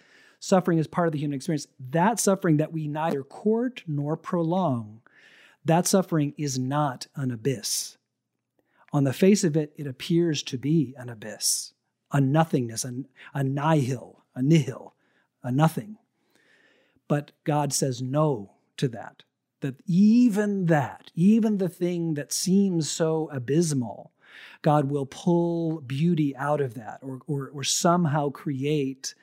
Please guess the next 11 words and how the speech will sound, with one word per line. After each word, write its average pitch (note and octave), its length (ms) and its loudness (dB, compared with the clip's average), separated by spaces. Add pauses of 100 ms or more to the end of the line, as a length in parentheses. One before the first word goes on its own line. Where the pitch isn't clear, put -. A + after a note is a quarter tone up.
(360)
a C#3+ 100 0
redemptive C#3+ 640 0
possibility C#3+ 680 0
precisely E3+ 600 2
where C#3+ 180 0
there C3+ 120 -2
seems D#3 600 0
to - 160 -6
be C#3 160 -2
none C3+ 460 0 (280)
possible. C3+ 560 -2